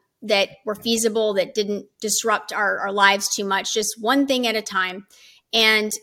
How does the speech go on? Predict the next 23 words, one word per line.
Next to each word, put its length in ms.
slowly, 720
you 120
know, 80
that 200
process 420
transformed 540
our 100
whole 320
family, 400
our 140
whole 240
family 320
dynamics. 720
And 140
it 120
is 200
so 240
freeing, 540
so 300
liberating. 680
Um, 440
and 140
so 280